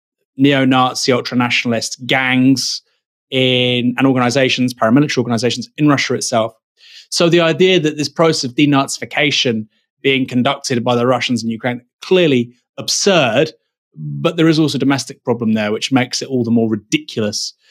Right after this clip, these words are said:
I think you are right, though, Michael. This notion that you give out Kalashnikovs and weapons to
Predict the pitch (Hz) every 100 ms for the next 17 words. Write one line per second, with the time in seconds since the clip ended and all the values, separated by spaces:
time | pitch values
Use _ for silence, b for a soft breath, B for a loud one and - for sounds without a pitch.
0 | b b - 131 262 240 208 190 175 170
1 | 135 120 113 113 117 113 - 151 180 190
2 | 202 185 160 147 147 139 - _ _ _
3 | - 170 151 151 143 - - - 127 135
4 | 139 139 127 131 123 123 123 135 131 131
5 | 113 - - 131